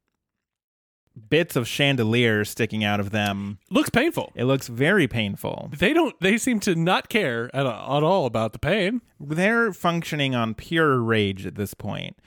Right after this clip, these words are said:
Speaker 1: It's like a barbarian in Dungeons and Dragons. You
Speaker 2: That's
Speaker 1: hit, you
Speaker 2: fair.
Speaker 1: hit that rage, you ignore, uh, some, some of your wounds, it's fine.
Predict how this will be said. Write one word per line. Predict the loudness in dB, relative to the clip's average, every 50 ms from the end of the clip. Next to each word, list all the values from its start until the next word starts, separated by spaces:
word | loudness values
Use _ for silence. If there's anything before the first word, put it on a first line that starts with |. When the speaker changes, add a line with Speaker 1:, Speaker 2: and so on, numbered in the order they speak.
| _ _ _ -6
Speaker 1:
It's | -4 0 2
like | 2 2 2
a | 2
barbarian | 2 2 2 4 4 4 2 4 2 2 2 0 0
in | -2 -4
Dungeons | -2 -2 -2 -2 -2 -4 -6 -8
and | -8 -8 -6
Dragons. | -2 -2 0 0 -2 -4 -6 -10 -10 -10 -6 0
You | 2 4
Speaker 2:
That's | 4 4 2
Speaker 1:
hit, | 2 2
you | 2 2
Speaker 2:
fair. | 2
Speaker 1:
hit | 2 2 2
that | 2 0 0 0
rage, | 0 2 2 4 4 2 2 0 -2 -8 -10 -14 -12
you | -8 -6 -4 -2 -2 -2 -2 -2
ignore, | -4 -4 -4 -4 -2 0 0 2 2 2 2 2 0 0 -4 _ _ _ _ _ _ _ _ _ _ _ _ -4
uh, | 0 0 2 2 4 2 2 2 2 0 -2
some, | -4 -4 -4 -2 -2 -2 -2 -2 -4 -6 -6
some | -6 -6 -4 -4
of | -4
your | -4 -4
wounds, | -4 -4 -2 -2 0 0 0 0 0 -2 -2 -2 -4 -6 -8 -8 -6
it's | -6 -6 -6
fine. | -6 -6 -4 -4 -4 -4 -8 -10 -10 -12 -14 -16